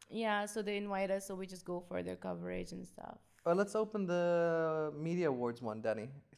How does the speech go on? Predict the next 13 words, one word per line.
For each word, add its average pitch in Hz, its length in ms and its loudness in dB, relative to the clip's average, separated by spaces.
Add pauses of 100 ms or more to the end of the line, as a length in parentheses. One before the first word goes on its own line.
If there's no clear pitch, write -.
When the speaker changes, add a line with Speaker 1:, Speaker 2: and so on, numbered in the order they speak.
Speaker 2:
can't 240 200 4
believe 214 180 2
it's - 140 -6
already 151 160 4
been 139 140 2
three 135 180 0
weeks. 131 380 -2 (920)
Speaker 1:
Really? 240 400 -6
Yeah, 233 260 -4 (240)
it's 180 140 -18 (100)
three 190 280 -18
weeks - 360 -20
there. - 200 -20